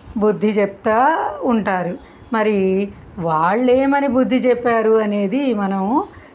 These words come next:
రేపు కలుసుకున్నప్పుడు తెలుసుకుందాం మనం. మరి అంతే కదరా? ఆ, ఇంకా మనం నిన్న ఏం చెప్పుకున్నాము, దీనిలో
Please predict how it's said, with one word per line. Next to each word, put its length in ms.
రేపు 540
కలుసుకున్నప్పుడు 840
తెలుసుకుందాం 760
మనం. 360
మరి 280
అంతే 300
కదరా? 340
ఆ, 680
ఇంకా 360
మనం 640
నిన్న 280
ఏం 240
చెప్పుకున్నాము, 840
దీనిలో 500